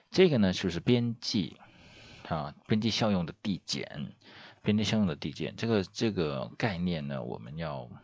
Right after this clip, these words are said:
呃，详细的去理解一下，什么叫做边际效用递减哈。我们看一下解释：As more units of the same products are consumed continuously，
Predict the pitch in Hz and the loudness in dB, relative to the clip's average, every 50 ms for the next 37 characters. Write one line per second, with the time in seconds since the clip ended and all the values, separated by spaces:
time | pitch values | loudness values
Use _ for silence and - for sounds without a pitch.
0 | - - - 82 80 76 76 76 73 73 76 78 82 - - _ _ _ - - | -20 -14 -10 -8 -8 -6 -6 -6 -8 -10 -10 -12 -14 -18 -20 _ _ _ -20 -18
1 | - - - - _ _ _ _ _ _ - - 85 87 - - 101 80 80 - | -16 -16 -16 -16 _ _ _ _ _ _ -4 -2 -2 -2 0 -2 -2 -4 -4 -6
2 | - - - 67 87 - - - - - - - - - - 73 78 82 92 87 | -10 -10 -8 -6 -4 -4 -4 -4 -6 -6 -8 -10 -10 -10 -10 -10 -6 -4 -4 -4
3 | 78 - - 95 92 90 101 95 - - 76 69 67 - - - 71 - - - | -4 -2 -2 0 0 0 -2 -4 -6 -6 -8 -10 -12 -14 -14 -14 -12 -10 -10 -10
4 | - - 76 - _ - - - - - - - - - - - - - - - | -8 -10 -10 -10 _ -20 -20 -20 -20 -18 -16 -16 -14 -14 -16 -18 -18 -18 -20 -20
5 | - - _ - - - - - 104 98 101 82 - - - _ _ - - - | -20 -20 _ -6 -4 -2 2 2 4 4 4 2 2 0 -8 _ _ -6 -4 -4
6 | - - - - 92 - - - - - - 104 113 113 - - 110 110 117 127 | -4 -2 -2 -4 -4 -4 -6 -8 -12 -4 0 2 2 2 2 2 2 2 4 4
7 | 135 135 127 117 113 120 120 120 113 110 98 78 - - _ - - - 78 - | 4 4 4 4 4 4 4 4 4 4 4 2 0 -4 _ -10 -10 -8 -4 -2
8 | 85 85 82 82 - - - - _ - 85 80 - - - - - 139 135 131 | -2 -2 -2 -4 -6 -10 -14 -10 _ -4 -2 -2 -2 -4 -8 -2 2 4 4 4
9 | 131 104 82 71 67 69 76 85 - - - 92 87 87 80 73 67 67 - - | 4 2 0 0 -2 -6 -8 -8 -6 -4 -2 -2 -2 -2 -2 -4 -6 -8 -8 -10
10 | - - - - 76 71 69 - - 78 76 76 - - - - - 104 98 87 | -10 -8 -6 -4 -4 -4 -4 -6 -8 -10 -8 -6 -4 -4 -4 -2 0 2 2 2
11 | 78 64 58 64 - - - - _ - - - 85 80 78 78 80 78 - - | 2 -2 -4 -8 -8 -10 -10 -12 _ -14 -6 -2 -2 -2 -2 -4 -6 -8 -6 -6
12 | 107 101 - - 90 85 78 69 69 69 69 65 - - - - 53 50 | -6 -6 -6 -4 -4 -4 -2 -4 -4 -6 -6 -6 -6 -6 -8 -8 -8 -10